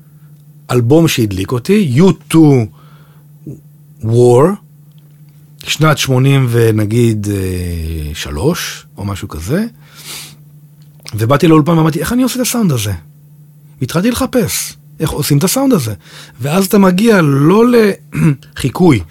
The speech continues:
<clears throat> אתה מגיע לתהליך שבו אתה מושפע מאוד ממשהו, אבל אתה מייצר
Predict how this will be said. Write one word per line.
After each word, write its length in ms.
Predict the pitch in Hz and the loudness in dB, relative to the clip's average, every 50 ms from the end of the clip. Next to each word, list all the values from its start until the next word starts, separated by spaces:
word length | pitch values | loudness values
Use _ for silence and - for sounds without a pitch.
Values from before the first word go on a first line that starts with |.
| - - - | -16 -20 -20
<clears throat> 260 | - - - - - | -20 -20 -18 -14 -12
אתה 160 | 123 - - 135 | -8 -4 -2 -2
מגיע 420 | 131 127 120 113 143 175 190 190 | 0 0 -2 0 2 2 4 4
לתהליך 1000 | 190 185 170 170 175 160 - - - - 107 123 143 151 165 190 208 214 196 - | 4 4 2 2 0 -2 -6 -10 -8 -4 -2 0 2 2 4 4 4 2 2 0
שבו 560 | - - 139 120 110 131 160 165 147 131 98 - - - - - - - | -2 -4 -4 -2 0 2 4 4 4 2 0 -6 -14 -20 -20 -20 -20 -12
אתה 140 | - - 135 | -6 -2 0
מושפע 540 | 127 135 131 107 - - - - - 175 185 | 0 2 2 2 0 -2 -2 -2 0 2 4
מאוד 400 | 185 175 175 - - 175 170 156 | 4 4 4 2 2 2 2 4
ממשהו, 640 | 156 147 135 135 135 135 123 - 180 190 220 226 233 - - - _ _ - - - - - - | 4 2 2 2 0 0 0 0 0 2 2 0 -2 -4 -12 -20 _ _ -20 -20 -20 -20 -14 -8
אבל 160 | 110 120 127 | -4 -2 -2
אתה 120 | 120 - 135 | 0 0 0
מייצר 520 | 135 135 127 - - - 180 180 180 175 | 0 0 0 0 -2 0 0 0 0 0